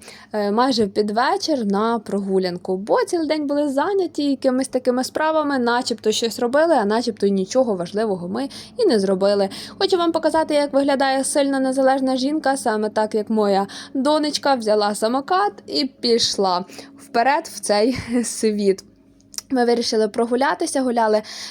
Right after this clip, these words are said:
з самокатом, поки не настала майже ніч. Так швидко темніє, що, е, прям не встигаєш, е, оком кліпнути, як вже ось так прям майже темно.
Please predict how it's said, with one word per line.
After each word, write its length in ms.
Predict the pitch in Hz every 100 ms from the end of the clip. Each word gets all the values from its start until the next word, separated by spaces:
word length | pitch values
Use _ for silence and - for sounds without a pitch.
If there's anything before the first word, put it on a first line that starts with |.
| -
з 340 | 226 226 220
самокатом, 800 | 214 254 254 262 320 381 330 277
поки 460 | 226 220 247 - 262
не 140 | 226
настала 680 | 208 208 - 214 214 233 226
майже 680 | 214 202 202 220 208 214 208
ніч. 440 | 214 202 190 -
Так 300 | - 302 302
швидко 420 | - 254 254 226
темніє, 680 | 214 220 226 294 453 392 359
що, 360 | 311 - 220 226 - - -
е, 260 | 214 208 208
прям 340 | 254 277 240
не 80 | 240
встигаєш, 840 | 247 269 254 339 339 311 294 -
е, 300 | 247 247 247 254 262
оком 460 | - 302 294 240
кліпнути, 600 | - 453 508 381 381 330
як 300 | 285 214 208
вже 280 | 208 214 247 320 - - -
ось 180 | 214 -
так 280 | - 254 269 _
прям 280 | 202 196 196
майже 580 | 240 220 262 277 247 220 220 -
темно. 560 | 190 180 175 175 185